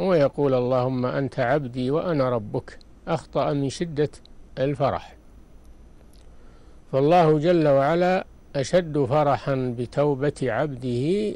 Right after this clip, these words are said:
من هذا في هذه الحالة، لأنه يحب أن يغفر لعباده، يحب لهم الخير ويدعوهم إليه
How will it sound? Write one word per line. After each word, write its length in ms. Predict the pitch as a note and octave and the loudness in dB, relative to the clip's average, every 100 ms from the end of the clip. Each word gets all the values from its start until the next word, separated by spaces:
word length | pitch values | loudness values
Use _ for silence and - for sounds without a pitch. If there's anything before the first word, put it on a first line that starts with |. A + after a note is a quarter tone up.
| - | -6
من 260 | F3 D3+ | -4 -2
هذا 840 | C#3+ D3 C#3+ B2+ C3 B2 A#2+ A2 - - - - - - - - - - - - | 0 2 2 2 0 0 -2 -6 -10 -18 -20 -20 -20 -20 -20 -20 -20 -20 -20 -8
في 120 | F3 | -2
هذه 380 | D#3 D3+ C#3 B2+ | 0 2 2 2
الحالة، 580 | B2 - C#3+ C3 A#2 A2 - - - - - - - - - - - - - - - - - - - - - | -2 -2 -2 0 -2 -6 -12 -20 -20 -20 -20 -20 -20 -20 -20 -20 -20 -20 -20 -20 -20 -20 -20 -20 -20 -20 -4
لأنه 580 | D#3+ G#3 F#3 D3+ C#3+ C#3+ | 0 2 4 4 4 2
يحب 380 | C3 E3 F3+ C#3 | 2 2 2 2
أن 260 | C3+ C3+ | 4 4
يغفر 460 | C3+ C3 G#2 B2+ B2+ | 2 0 0 0 2
لعباده، 720 | B2 G#2+ A2+ B2 B2+ A#2+ A#2+ F#2 - | 0 -2 -2 0 0 -2 -6 -8 -18
يحب 540 | - D3+ D#3 B2+ C3 - - - - - - - - - | -8 -6 -4 -2 -2 -2 -10 -20 -20 -20 -20 -20 -20 -6
لهم 480 | B2+ C#3 B2+ C3+ | 2 4 4 0
الخير 540 | B2 - C#3 C#3 C3 A#2+ - - - - - - - - - - - - - - - - - - - - - - - | -2 0 2 4 2 -4 -16 -20 -20 -20 -20 -20 -20 -20 -20 -20 -20 -20 -20 -20 -20 -20 -20 -20 -20 -20 -20 -20 -6
ويدعوهم 720 | C#3 D#3 C3+ C3+ D#3+ C#3 C#3 | 2 2 2 4 4 4 2
إليه 520 | B2+ B2 C#3+ C3+ A#2+ | 2 4 4 4 0